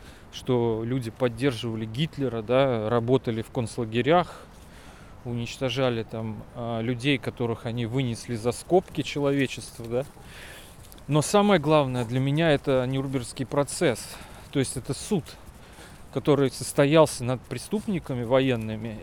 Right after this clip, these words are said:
И <clears throat> я совсем вот недавно, я с Настей как раз, э, разговаривал,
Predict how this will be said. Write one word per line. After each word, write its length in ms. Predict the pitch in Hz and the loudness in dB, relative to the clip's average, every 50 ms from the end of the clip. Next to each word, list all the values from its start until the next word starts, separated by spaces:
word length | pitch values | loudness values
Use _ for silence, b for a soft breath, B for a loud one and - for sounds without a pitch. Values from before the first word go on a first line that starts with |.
| - - | -6 0
И 340 | 143 143 147 139 139 143 - - - | 2 4 4 6 4 2 2 0 -2
<clears throat> 120 | - - | 0 0
я 200 | 151 139 135 151 | 0 0 0 0
совсем 400 | - - 147 131 - - 156 131 | 0 -2 -6 -6 -4 -4 -4 -4
вот 140 | 127 123 - | -4 -4 -4
недавно, 400 | 139 131 127 139 175 185 170 147 | -4 0 4 6 6 6 6 4
я 140 | 131 123 123 | 2 0 0
с 100 | - - | 0 0
Настей 320 | 156 143 123 - - 135 | 0 0 0 0 -6 -12
как 200 | - - 110 - | -10 -10 -8 -2
раз, 220 | - 120 113 - - - - | -2 -2 -2 -4 -8 -14 -10
э, 320 | 151 147 127 117 120 113 - B B B B B B B B - | -6 -4 -4 -4 -4 -6 -10 B B B B B B B B -6
разговаривал, 840 | 123 123 117 113 113 135 135 131 160 190 196 185 165 135 135 127 | -4 -4 -4 0 4 4 4 6 4 2 2 2 0 -4 -6 -10